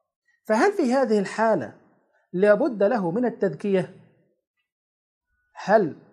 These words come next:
لو اضطر إلى أكل لحم هذا الحيوان المحرم أساسًا، هل لابد له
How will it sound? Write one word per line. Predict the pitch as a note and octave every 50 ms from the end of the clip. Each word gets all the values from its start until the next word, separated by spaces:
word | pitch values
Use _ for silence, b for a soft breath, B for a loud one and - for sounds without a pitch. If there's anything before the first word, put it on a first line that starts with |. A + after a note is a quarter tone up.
| _ _ _ _ _ _ _ _ _
لو | - D#3+ D#3 D3+ D3+ -
اضطر | - - _ _ - G3+ G3+ F#3+ D#3 C#3+ D#3
إلى | G#3 E3+ D3+ D#3
أكل | D3+ D3+ G#3+ G#3 G#3 - - C#3 A#2+ A#2 - _ _ _ _ _ _ -
لحم | D#3+ D#3+ E3 D#3+ - E3
هذا | E3+ D#3 E3+ G3 G3 E3+ C3+ C3
الحيوان | - - - D#3+ E3+ E3 F3 G3 F#3 D#3 A#2+ - - _ _ E3+
المحرم | E3 D#3+ E3 F3+ F#3 - G3+ G3+ G3 F#3+ F3+ E3+
أساسًا، | F3 E3 - G3 F#3 E3+ - A2+ G2 - _ _ _ _ _ _ _ _ _ _ _ _ _ _ _ -
هل | - F#3 A#3 A#3+ G#3+
لابد | G3 F#3+ F#3 G#3+ G3 F3
له | F#3 G#3 A3 F3 D#3 C#3+